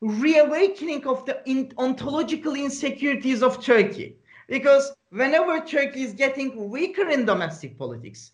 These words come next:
whenever Turkey or the Turkish administration come across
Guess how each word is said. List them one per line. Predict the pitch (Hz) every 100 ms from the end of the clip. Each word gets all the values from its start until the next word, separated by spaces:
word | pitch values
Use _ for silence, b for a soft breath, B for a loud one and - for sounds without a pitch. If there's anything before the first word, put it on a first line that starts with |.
| B B B
whenever | 185 247 285 294 294
Turkey | - 302 277 - 269 269 - -
or | 208 226
the | 226
Turkish | - 277 - -
administration | 247 220 233 226 - 233 226 220 214
come | 254 254
across | 254 247 240